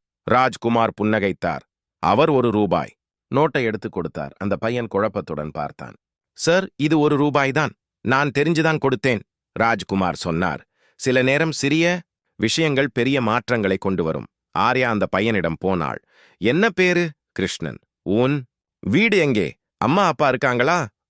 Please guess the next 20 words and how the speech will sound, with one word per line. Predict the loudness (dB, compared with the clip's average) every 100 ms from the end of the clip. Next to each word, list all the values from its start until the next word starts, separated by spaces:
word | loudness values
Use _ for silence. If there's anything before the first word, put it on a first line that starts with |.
| -2
ராஜ்குமார் | 2 2 0 -2 0 0 -2 -2
புன்னகைத்தார். | -2 -2 -6 -6 -8 -8 _ _ -2
அவருடைய | 2 2 2 2 2
மகள் | 0 0 0
அவனுடைய | 2 0 0 0
வழியில் | 2 2 2 0 -2 -8 _ _ -2
தான் | 0 0
போகிறாள். | 0 0 0 -4 -6 _ _
அன்று | 0 2 0
மாலை | 0 0 0
அவர்கள் | 0 0 0
வீட்டில் | 0 -2 -2 -4 -2
டின்னர் | -2 -2 -2
சாப்பிட்டுக் | -4 -4 -4 -4
கொண்டிருந்தார்கள். | -2 -2 0 -2 -2 -4 -6 -12 _ _ -2
கிருஷ்ணனும் | -2 0 0 0 -2 -6 -12 _ _
அவர்களுடன் | 0 2 4 4 2 0 -2
இருந்தான். | -4 -6 -10 -16 -18 _ 0
ராஜ்குமார் | 2 2 0 -2 0 0
அவனுடைய | 0 0 0